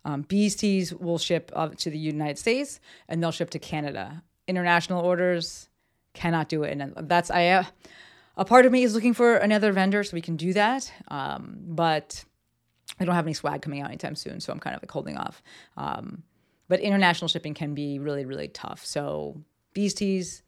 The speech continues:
United States, Canada. All right. All right, let's wrap this up. In conclusion, my friends, selling merch is dope. I love it. Even more dope is the fact that people wanna buy it. Your best bet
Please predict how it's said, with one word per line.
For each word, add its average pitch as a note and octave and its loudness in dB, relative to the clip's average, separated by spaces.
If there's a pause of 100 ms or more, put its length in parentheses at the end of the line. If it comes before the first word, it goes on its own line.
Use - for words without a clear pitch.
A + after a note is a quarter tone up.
(220)
United F#3+ 4
States, - -4 (500)
Canada. A1 -14 (400)
All - -12
right. - -10 (380)
All G#3+ 10
right, F3 6
let's F#3 -2
wrap A#3 8
this G3 -2
up. - -4 (260)
In C#4+ 4
conclusion, A#3+ 4
my E3+ 4
friends, C#3+ -4
selling F#3+ 2
merch F#3+ 0
is F#3 0
dope. E3+ 0 (120)
I D3+ -4
love D#3+ 0
it. - -10
Even G#3 2
more G#3+ 6
dope F#3+ 4
is E3 0
the E3+ -2
fact E3+ 0
that E3+ -2
people F3+ 0
wanna D#3+ 0
buy C3 -10
it. - -12 (1300)
Your F#3 6
best F3 4
bet F3 4